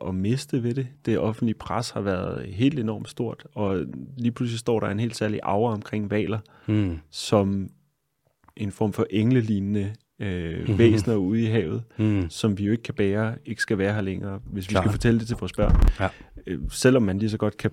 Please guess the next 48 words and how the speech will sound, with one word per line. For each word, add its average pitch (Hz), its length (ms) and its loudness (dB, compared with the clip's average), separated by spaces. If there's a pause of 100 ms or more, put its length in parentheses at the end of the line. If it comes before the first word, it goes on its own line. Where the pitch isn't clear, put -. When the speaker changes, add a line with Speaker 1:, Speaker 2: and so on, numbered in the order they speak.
(160)
Speaker 1:
præsentere 101 380 -2
dem 95 100 -6
som 98 180 -2
en 90 80 -6
form 98 180 -4
for 95 120 -10
store 107 280 0
køer, 113 240 -2 (200)
der 104 80 -8
græsser - 360 -4
derude, 98 380 -4
og - 100 -6 (160)
biserne, 104 500 0
dem 104 260 -4
lykkedes 107 400 -2
vi 101 40 -4
jo 95 200 -6 (680)
med 110 200 6
at 107 160 2
rydde 123 180 10
af 107 60 6
vejen 113 240 8
en 127 120 6
gang 117 200 6
for 123 120 4
alle 113 240 4
over 110 220 2
i 113 200 -2
U 104 100 -4
S - 140 -8
A, 127 60 -2
ikke? 151 340 -4
Men, 113 160 6
øh, 110 120 2
Speaker 2:
Det 107 80 0
må 117 120 2
man 98 160 4
sige, 92 160 0
ja. 101 200 2 (400)
Speaker 1:
men, 123 220 6
men, 127 220 6
men 127 180 6
her, 139 160 8
der, 135 240 0 (100)
der - 200 -2 (360)
sætter 123 240 4
man 113 140 6
altså, 107 440 0